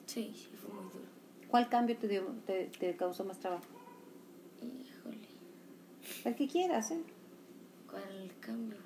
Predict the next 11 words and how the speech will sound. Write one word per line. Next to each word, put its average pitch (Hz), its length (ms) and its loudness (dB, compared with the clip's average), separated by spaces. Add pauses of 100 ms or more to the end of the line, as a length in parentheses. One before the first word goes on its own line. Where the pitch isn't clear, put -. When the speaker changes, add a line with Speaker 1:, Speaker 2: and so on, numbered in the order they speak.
(120)
Speaker 1:
Pues, - 1300 -8
a - 20 0
mí 196 160 -2
el 208 120 0
emocional. 202 480 0 (240)
Speaker 2:
El 190 140 4
emocional, 180 500 4 (220)
principalmente. 196 680 2
Speaker 1:
Sí. - 60 -14 (220)
Speaker 2:
El 220 80 8
económico 285 760 8